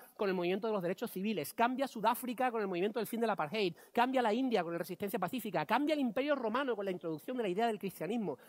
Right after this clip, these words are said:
Y lo interesante es que todos decimos, "Ya, pero es que en mi empresa son diez mil personas y yo solo soy uno, ¿y qué puedo hacer?". Todos los cambios importantes que han habido en la humanidad, todos han comenzado con un pequeño grupo de personas. Hay un señor que dice, "Oye, se me ha ocurrido una, una cosa,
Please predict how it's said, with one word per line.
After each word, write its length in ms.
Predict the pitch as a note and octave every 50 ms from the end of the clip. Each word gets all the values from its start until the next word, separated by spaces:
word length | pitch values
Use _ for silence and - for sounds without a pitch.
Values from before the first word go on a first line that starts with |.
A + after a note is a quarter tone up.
| - - -
Y 100 | C4 C4+
lo 80 | C4+ C4+
interesante 520 | C4 A3 C4 B3 B3 - D#4 E4+ D#4+ F4
es 40 | -
que 80 | -
todos 160 | A#3+ C4 B3+ A#3
decimos, 320 | A#3 - A#3 G#3 G3+ G3
"Ya, 260 | F3+ D4+ D#4 D#4 D4+ C#4+
pero 100 | - C4
es 80 | C#4 -
que 80 | -
en 80 | D4+ D4
mi 60 | C#4
empresa 300 | C4 A3+ - D4+ C#4+ D4+
son 180 | - C#4+ C#4 C4
diez 100 | C4+ A#3
mil 240 | A3+ B3 C#4+ C4
personas 640 | G#3+ - A3 G#3+ - - D4 D4 C#4+ C4 B3 A3+ G#3 - - - - -
y 100 | B3 B3
yo 80 | D4
solo 220 | C#4 - D4 D4 -
soy 180 | - A#3+ A#3
uno, 400 | C#4 D#4 D4+ C#4 C4+ B3+ A3+ F#3+ - - -
¿y 100 | B3 A#3+
qué 140 | - C#4+ C4
puedo 180 | D#4+ D#4 C#4+
hacer?". 480 | C4 A3+ - - C#4 C#4+ C4+ G#3+ D3+ - - - - - _ _ _ _ _ _ _ _ _ _ _ _ _ - _ _ _
Todos 400 | - E4+ F4+ F#4+ G4+ F#4+ C#4+ -
los 200 | B3+ G#3+ - -
cambios 380 | - A#3 A3+ A3 G3+ F#3+ -
importantes 560 | G3+ F#3+ E3 E3+ D#3+ - - F3+ F3 D#3+ E3+ -
que 80 | -
han 80 | E3+ E3
habido 160 | D3+ D#3 D#3
en 40 | D3+
la 80 | D3
humanidad, 360 | C#3+ C3+ C3+ C3+ C#3+ G3 A#3+ - _
todos 340 | - C#4+ F4 E4+ E4+ D4 -
han 100 | A#3 A3+
comenzado 360 | - A3+ G#3+ G3 - F3 E3+
con 140 | E3+ F#3+ F#3+
un 200 | A3 B3+ C4+ B3+
pequeño 420 | - G#3+ G3 - A#3+ B3+ A#3 G#3+
grupo 240 | F#3+ G#3 C#4 A3+ A#3
de 80 | G#3+ G3
personas. 560 | F3 E3 - - D4 E4 C4+ D3 G2+ - - _ _ _ _ _ -
Hay 160 | - G#3 B3+
un 60 | E4
señor 260 | D4 - C#4 D#4 E4+ B3+
que 80 | D4
dice, 180 | C4 A#3+ - C4+
"Oye, 140 | E4 F4+ -
se 80 | D4
me 80 | C4 D#4+
ha 20 |
ocurrido 260 | F4+ G4+ F#4+ F4 D4+
una, 100 | B3 A3+ A3+
una 180 | A3+ A3 G#3+ G3+
cosa, 320 | G#3 B3+ - - E3+ -